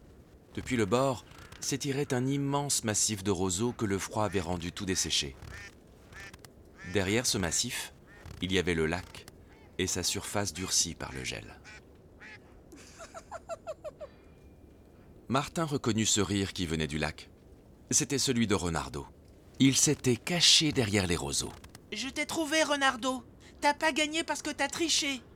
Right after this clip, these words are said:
Speaker 2: Allez, sors !
Speaker 1: Martin n'était pas content. Et puis, il y eut un bruit effroyable.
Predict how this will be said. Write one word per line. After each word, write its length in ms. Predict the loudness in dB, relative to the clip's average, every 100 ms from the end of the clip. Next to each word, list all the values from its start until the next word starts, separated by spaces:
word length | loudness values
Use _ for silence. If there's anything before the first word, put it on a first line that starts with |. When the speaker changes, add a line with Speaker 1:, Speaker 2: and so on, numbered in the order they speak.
| -20 -20 -20 0 6
Speaker 2:
Allez, 360 | 6 6 0 -6 -6
sors ! 540 | 4 6 6 4 -4 -20 -20 -20 -20 -6
Speaker 1:
Martin 400 | 0 0 2 4
n'était 220 | 4 2
pas 140 | 0 0
content. 340 | -2 -2 -4 -6 -20 -20 -20 -20 -20 -20 -20 -6
Et 100 | -4
puis, 300 | 0 -2 -2 -8 -20 -20 -20 -20 -20 -20 -2
il 220 | 0 4 4
y 60 |
eut 40 | 4
un 100 | 2
bruit 240 | 0 0 4
effroyable. 580 | 4 4 2 0 0